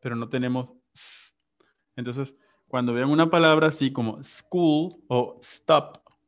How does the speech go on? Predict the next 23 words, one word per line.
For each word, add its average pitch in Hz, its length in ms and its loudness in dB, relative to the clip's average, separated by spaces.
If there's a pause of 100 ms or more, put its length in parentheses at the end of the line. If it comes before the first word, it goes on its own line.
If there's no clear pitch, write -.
¿sí? 190 300 -12 (140)
Se - 180 -8
pronuncia 120 540 -4
s, - 420 -18 (320)
no 131 120 -4
se 143 100 -2
dice 139 280 0
estop, 127 520 0 (200)
no, 113 200 -8
se - 120 -10
dice - 220 -10
stop, - 560 -4 (400)
school. 131 720 -4 (680)
Muy 127 140 0
bien. 117 280 0 (340)
Ahora, 127 340 2
el 147 140 2
siguiente 175 520 2
lugar 156 480 4
es 139 260 -6 (160)
otro 147 720 0
outdoor 143 600 2
place 151 520 -2